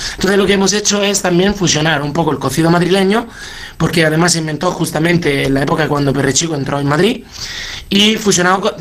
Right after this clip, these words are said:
con el cocido alavés, ¿no? Entonces, pues, dentro de los ingredientes también se encuentra lo que es la morcilla. Entonces, bueno, pues es un plato, la verdad, que es increíble. Tiene ese tamaño, eh, ahí, ahí, es entre un pincho y un entrante. Entonces se puede tomar tanto en la barra,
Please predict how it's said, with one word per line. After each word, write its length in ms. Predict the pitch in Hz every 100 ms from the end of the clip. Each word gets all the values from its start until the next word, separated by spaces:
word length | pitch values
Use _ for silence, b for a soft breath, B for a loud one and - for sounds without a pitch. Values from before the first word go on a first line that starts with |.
| -
con 200 | - 175
el 160 | 185 190
cocido 320 | 156 151 160
alavés, 340 | 135 120 107
¿no? 140 | 123 170
Entonces, 380 | 160 147 156 -
pues, 360 | - 127 123
dentro 320 | 139 156 -
de 120 | 151 151
los 140 | 151
ingredientes 480 | 156 165 175 175 165
también 360 | 147 147 175 175 B B
se 120 | -
encuentra 380 | 139 - 151 160
lo 100 | 156
que 60 | 135
es 120 | 127
la 80 | 139
morcilla. 500 | 131 123 123 107 143 - B B
Entonces, 240 | - 180
bueno, 180 | 175 175 -
pues 180 | 135 135
es 120 | 131
un 480 | 147 143 147 143 139
plato, 320 | 143 143 160
la 80 | 156
verdad, 300 | 143 143 151
que 140 | 151 139
es 100 | 143
increíble. 560 | 147 151 156 180 196 -
Tiene 180 | 185 185
ese 140 | -
tamaño, 600 | 180 175 180 180 180 175 170 B B
eh, 720 | - 160 156 156 151 139 139 143
ahí, 200 | 180 190
ahí, 240 | 175 135
es 180 | 131 127
entre 240 | 170 170
un 120 | 185 180
pincho 420 | 214 233 233 220
y 40 |
un 60 | 156
entrante. 400 | 147 156 143 151
Entonces 300 | 143 170 170
se 60 | 170
puede 180 | 180
tomar 280 | 175 160 143
tanto 240 | 170 165 180
en 60 |
la 80 | 180
barra, 400 | 196 208 233 262